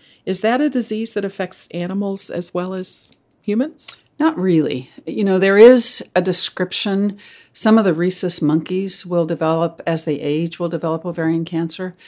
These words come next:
Speaker 2: Some of the chimps, but it's fairly rare. Um, and most of the time in the lab, we don't have those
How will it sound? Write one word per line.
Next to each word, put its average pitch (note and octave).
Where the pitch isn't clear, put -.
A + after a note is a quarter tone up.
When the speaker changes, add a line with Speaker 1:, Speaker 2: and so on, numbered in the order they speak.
Speaker 2:
Some F3
of E3
the D#3
chimps, -
but E3
it's D#3
fairly F#3
rare. C#3
Um, D3
and D#3
most F3+
of D#3+
the E3
time D#3+
in D3
the C#3
lab, C#3+
we D3
don't D3
have D3
those C#3+